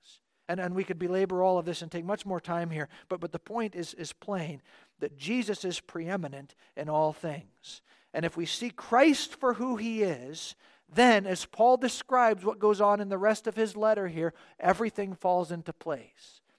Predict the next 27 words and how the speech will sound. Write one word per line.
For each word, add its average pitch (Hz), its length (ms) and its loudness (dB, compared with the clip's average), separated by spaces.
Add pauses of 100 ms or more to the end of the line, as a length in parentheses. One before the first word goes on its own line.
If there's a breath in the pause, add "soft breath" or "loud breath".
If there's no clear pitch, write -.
(160)
And 147 80 -12
so 170 100 2
I'm 180 100 4
just 214 160 -4
gonna 214 200 -2 (220 loud breath)
make 190 160 -2
a 170 60 -2
brief 220 340 0
comment 214 400 -2
about 175 200 0
the 170 80 -6
rest 208 280 0
of - 120 -8
Colossians, 196 480 2
and 180 120 -6
you 180 80 -4
can 175 120 -8
read 202 220 -2
it - 80 -8
for 226 140 -8
your 208 120 -2
stu-, 214 380 -8
for 196 80 -6
yourself, 185 480 -2
for 196 100 -8
your 175 140 -4
studies. 185 500 -4